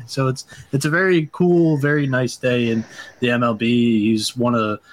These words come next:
uh, he was a great player on the field and even better in the Pittsburgh community, community off the field. So, uh,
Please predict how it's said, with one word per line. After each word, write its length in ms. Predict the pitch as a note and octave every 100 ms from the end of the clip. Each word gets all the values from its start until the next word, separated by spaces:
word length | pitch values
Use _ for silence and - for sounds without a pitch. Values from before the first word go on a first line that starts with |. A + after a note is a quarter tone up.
| - - -
uh, 240 | G#2 G2+
he 160 | G2+ A#2
was 80 | A#2
a 40 |
great 240 | G#2 C3
player 240 | - B2+ A#2+
on 140 | B2
the 80 | C#3
field 300 | C3+ B2+ B2
and 160 | A2 A#2
even 260 | A2 A2
better 460 | G2+ A2 A2 G#2+ - -
in 160 | G#2+
the 240 | G2+ G#2 G2
Pittsburgh 380 | A#2 - G#2+
community, 440 | - G2+ G2 G2+ A2 _ _
community 640 | - B2+ B2+ B2+ B2 B2 - -
off 260 | A#2+ -
the 100 | A#2
field. 360 | A#2+ A2+ G2 F#2
So, 320 | - A2+ G#2+ - - - - -
uh, 260 | G#2+ G2+